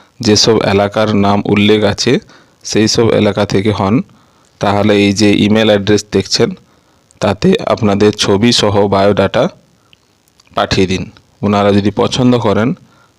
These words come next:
তাহলে ওনারা তোমাদের সাথে যোগাযোগ করে নেবেন। তাহলে বন্ধুরা, আর দেরি কেন, তাড়াতাড়ি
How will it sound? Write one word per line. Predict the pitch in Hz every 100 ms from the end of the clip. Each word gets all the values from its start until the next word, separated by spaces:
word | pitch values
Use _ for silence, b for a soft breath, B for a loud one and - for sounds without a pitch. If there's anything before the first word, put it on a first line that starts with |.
| _
তাহলে | 107 98 101 113 156 - - -
ওনারা | 117 101 98 107 - b b -
তোমাদের | 104 101 107 110
সাথে | 95 - 120 262 - _ _ _ _ _ -
যোগাযোগ | - 101 98 110 -
করে | 98 95
নেবেন। | 92 90 90 - _ _ _ _ _ _ _ _ _ _ _ _ _ -
তাহলে | 107 110 110
বন্ধুরা, | 110 110 113
আর | 110 98
দেরি | 107 101
কেন, | 98 95
তাড়াতাড়ি | 92 104 107 113